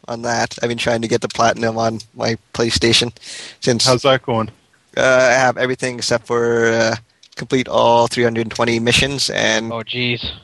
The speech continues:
Speaker 1: since online is off right now, I can't play the, uh,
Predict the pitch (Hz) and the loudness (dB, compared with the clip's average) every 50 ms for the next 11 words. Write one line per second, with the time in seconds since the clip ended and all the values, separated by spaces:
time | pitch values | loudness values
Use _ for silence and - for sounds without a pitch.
0 | _ - - 135 131 120 - - - 127 123 120 120 120 120 120 117 110 110 110 | _ -4 -2 0 0 0 2 2 4 4 4 4 2 2 0 0 0 2 2 2
1 | 113 113 - 123 123 123 120 113 113 - - 123 113 113 - - 113 117 113 113 | 2 2 0 0 0 2 2 2 2 0 -2 -4 -4 -4 -4 -2 -2 0 0 0
2 | 104 110 110 110 110 110 104 104 104 | -2 -4 -2 -2 0 0 2 0 0